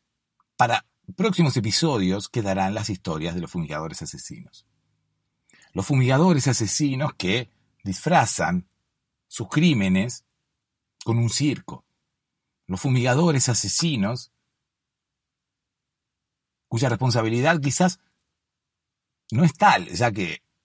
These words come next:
son las personas las que huyen tarde de la casa, o los fumigadores asesinos, aquellos que, por falta de dinero,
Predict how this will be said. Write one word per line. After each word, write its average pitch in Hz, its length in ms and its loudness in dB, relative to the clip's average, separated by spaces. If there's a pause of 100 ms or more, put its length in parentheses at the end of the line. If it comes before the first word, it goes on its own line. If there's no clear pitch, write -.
(1040)
son 147 200 -2
las 120 80 -2
personas 104 420 0
las 92 140 -4
que 87 180 -4
huyen 107 720 0
tarde 82 460 -2
de 78 100 -10
la 87 120 -6
casa, - 440 -2 (400)
o 170 100 2
los 185 140 4
fumigadores 214 480 2
asesinos, 165 800 2
aquellos 120 520 0
que, 131 420 -4
por 95 160 -8
falta 127 260 -4
de 98 100 0
dinero, 107 520 -2